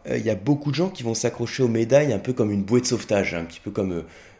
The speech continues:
euh, une garantie, alors je dis garantie en, entre guillemets, hein, euh, qu'on va trouver un vin qui sera correct. Et c'est ce dont on va parler dans, dans ce podcast, hein, euh, de l'intérêt des médailles. Est-ce qu'il y a un intérêt d'abord ?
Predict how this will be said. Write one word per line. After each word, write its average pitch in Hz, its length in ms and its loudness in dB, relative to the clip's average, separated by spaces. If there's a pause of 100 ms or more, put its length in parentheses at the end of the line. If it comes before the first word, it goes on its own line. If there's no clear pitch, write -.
(120)
euh, 85 300 -8
une 104 180 0
garantie, 117 560 4
alors 87 160 -2
je 92 80 -12
dis 98 100 -10
garantie 98 440 -2
en, 85 240 -4
entre 107 260 -2
guillemets, 110 380 2
hein, 131 180 0 (460)
euh, 87 520 -2
qu'on 101 100 -2
va 101 100 4
trouver 107 260 -2
un 101 120 4
vin 120 180 2
qui 127 120 -6
sera 104 540 0
correct. 95 500 0 (580)
Et 117 80 0
c'est 170 180 8
ce 156 140 6
dont 170 140 8
on - 20 6
va 120 140 10
parler 151 280 8
dans, 117 140 6
dans 110 480 2
ce - 120 0
podcast, 123 640 4
hein, 113 200 2 (340)
euh, 107 200 2
de 98 400 4
l'intérêt 123 520 6
des 110 100 4
médailles. 131 420 6
Est-ce 113 140 8
qu'il 123 120 6
y - 20 12
a 113 40 8
un 104 60 4
intérêt 107 400 4
d'abord ? 139 540 4